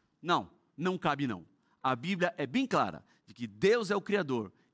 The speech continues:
Ele fez todas as coisas, não tem nada de evolução, não tem nada de explosão há milhões de anos atrás. Venha comigo até o Salmo trinta e três e o verso seis,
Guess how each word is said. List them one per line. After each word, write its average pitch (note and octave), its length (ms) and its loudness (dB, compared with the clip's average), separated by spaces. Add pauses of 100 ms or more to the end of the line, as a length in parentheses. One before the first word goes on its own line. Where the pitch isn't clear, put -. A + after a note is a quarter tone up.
Ele E3 260 4
fez G#3 500 0
todas E3 200 -4
as D3 120 -4
coisas, A#2 460 -2 (220)
não F3 300 -2
tem E3 180 2
nada D#3 320 2
de C3 80 -2
evolução, A2 460 -10 (260)
não D3+ 100 -4
tem D#3+ 120 0
nada F#3 180 4
de D#3 120 0
explosão D#3 760 0
há C#3 80 0
milhões C#3+ 360 0
de A#2 80 -2
anos B2 160 -4
atrás. G#2 400 -6 (220)
Venha G#3+ 200 -2
comigo E3+ 440 -2 (180)
até D3+ 440 2
o D#3 80 -6
Salmo D#3 500 0
trinta F3 300 -4
e C#3+ 60 2
três D3 440 0
e D3+ 100 -6
o C#3+ 60 0
verso C#3 340 -4
seis, C#3+ 460 0